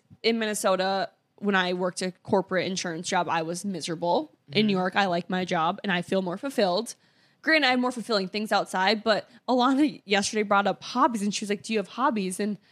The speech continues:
Speaker 1: I feel like hobbies are such a strange and hard
Speaker 2: Mm-hmm.
Speaker 1: thing to have. Like, my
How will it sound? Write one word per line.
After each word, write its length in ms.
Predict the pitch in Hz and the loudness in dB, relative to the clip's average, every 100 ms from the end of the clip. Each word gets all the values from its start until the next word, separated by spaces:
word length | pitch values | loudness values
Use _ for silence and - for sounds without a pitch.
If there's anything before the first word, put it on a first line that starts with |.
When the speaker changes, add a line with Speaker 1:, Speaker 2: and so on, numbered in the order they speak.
| - | -10
Speaker 1:
I 20 | |
feel 160 | 285 480 | 2 4
like 100 | - | 4
hobbies 300 | - 311 392 | -2 -4 -2
are 60 | 381 | -4
such 200 | 359 349 | -4 -4
a 60 | |
strange 560 | 320 - 269 262 302 294 | -6 -2 0 0 0 0
and 100 | 285 | 0
hard 200 | 269 269 | 0 -2
Speaker 2:
Mm-hmm. 40 | 214 | -2
Speaker 1:
thing 140 | 285 | -2
to 60 | 254 | 0
have. 580 | 294 508 214 - - - _ _ _ _ _ _ - | -2 2 0 -2 -10 -18 _ _ _ _ _ _ 4
Like, 120 | 302 | 8
my 180 | 277 | 8